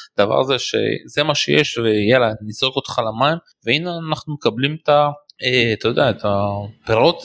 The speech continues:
ש-, ש-, של הזריקת למים, אתה יודע, שקרה לדניאל לפני כמה שנים.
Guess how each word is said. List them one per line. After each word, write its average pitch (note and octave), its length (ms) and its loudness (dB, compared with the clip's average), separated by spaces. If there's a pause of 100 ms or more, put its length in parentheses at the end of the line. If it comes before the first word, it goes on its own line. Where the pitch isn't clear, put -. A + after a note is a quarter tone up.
ש-, - 180 -4
ש-, A2+ 260 -2 (280)
של A2+ 220 0
הזריקת A2+ 500 0
למים, B2+ 300 0 (140)
אתה - 80 -12
יודע, G#2+ 140 -2
שקרה G#2+ 440 2
לדניאל A2 500 0
לפני G#2+ 240 -6
כמה G#2 220 -2
שנים. G2+ 260 -4